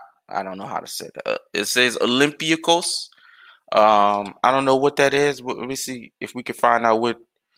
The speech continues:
what kind of league this guy, uh, plays in. Uh, it's, it's Greece. So this cat plays for the Greek basketball team, but he reps France.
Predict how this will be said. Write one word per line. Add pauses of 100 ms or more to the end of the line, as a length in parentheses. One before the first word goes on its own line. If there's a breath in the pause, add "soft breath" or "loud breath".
(300)
what
kind
of
league
this
guy, (380)
uh,
plays
in.
Uh,
it's,
it's
Greece. (1900)
So
this
cat
plays
for
the
Greek
basketball
team, (800)
but
he
reps
France.